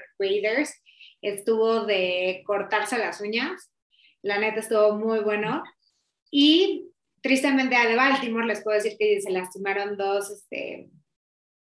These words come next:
dos jugadores que la verdad le arruinaron yo creo que el fantasy a la mitad. Pero,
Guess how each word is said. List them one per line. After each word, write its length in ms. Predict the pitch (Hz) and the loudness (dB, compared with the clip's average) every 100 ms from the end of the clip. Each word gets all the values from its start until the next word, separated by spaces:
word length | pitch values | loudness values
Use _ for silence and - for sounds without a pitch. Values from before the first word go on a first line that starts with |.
| _ _ | _ _
dos 240 | 226 233 233 | 0 0 2
jugadores 520 | 233 190 220 254 262 | 2 4 4 2 2
que 100 | 190 | -2
la 100 | 180 | 0
verdad 220 | 190 214 | 0 0
le 80 | 208 | 0
arruinaron 460 | 190 185 202 202 | -2 -2 -4 -4
yo 100 | 202 | -6
creo 140 | 196 196 | -6 -8
que 100 | 180 | -8
el 60 | |
fantasy 360 | 185 190 190 180 | -8 -8 -8 -8
a 60 | 175 | -10
la 120 | 170 | -12
mitad. 260 | - 226 - - - - - - _ _ - | -10 -10 -10 -16 -20 -20 -20 -20 _ _ -2
Pero, 1000 | 226 214 208 202 202 196 196 196 190 | 2 4 4 4 4 2 2 -2 -6